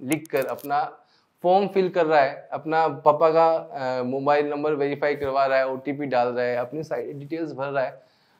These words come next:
और डिटेल्स भरने के बाद में सीएलसी टेक्नो की साइट पे जाके पूरा सर्च कर रहा है कि डेमो पेपर कहाँ पे है,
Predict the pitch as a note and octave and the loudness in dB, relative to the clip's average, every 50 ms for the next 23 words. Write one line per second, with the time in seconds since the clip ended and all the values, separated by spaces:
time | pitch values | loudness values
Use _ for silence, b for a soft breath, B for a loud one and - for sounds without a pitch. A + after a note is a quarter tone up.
0 | _ _ - D#3+ F3+ F#3+ F#3+ G3 E3 G#3+ A3 G#3+ F#3+ G3 G3 G3+ G#3 G#3 G#3+ F#3 | _ _ 2 4 6 6 6 6 6 6 4 6 4 4 4 4 6 4 6 8
1 | F#3+ F#3 F#3 F3 F#3+ G3 G#3 G#3+ G#3 - F#3 F3+ F#3+ F3+ G#3 F#3 E3+ F#3+ E3+ F3 | 8 8 8 6 2 0 -2 -2 0 4 4 4 4 4 2 0 0 -2 -4 -2
2 | F#3 F#3+ G3 E3+ - - - _ _ _ D#3+ - F3 D#3+ F#3+ F3+ F3+ E3+ E3+ F3 | -2 -4 -4 -4 -6 -12 -20 _ _ _ -14 -12 -4 4 6 6 8 6 4 0
3 | F#3 F3+ F#3 F3+ E3+ F#3 G3 G3 F#3+ F3+ F#3+ F3 F3+ F#3+ F3+ - F#3+ F#3 E3 - | 2 4 4 4 4 2 2 2 0 -2 -2 -2 0 2 2 4 4 2 2 2
4 | - F3+ E3+ E3 F3+ F3+ E3 F3 D#3+ C#3+ D3+ D3+ E3 E3+ E3+ D#3+ D#3 D#3 F3 E3 | 2 2 4 4 4 2 2 0 2 4 4 4 4 2 0 -4 -4 -6 -6 0
5 | E3+ D3+ C#3+ C#3+ C#3 D#3 D3+ C#3 C#3 C#3 C3+ C#3 - - _ | 2 4 4 4 2 0 -2 0 0 -2 -2 -4 -10 -18 _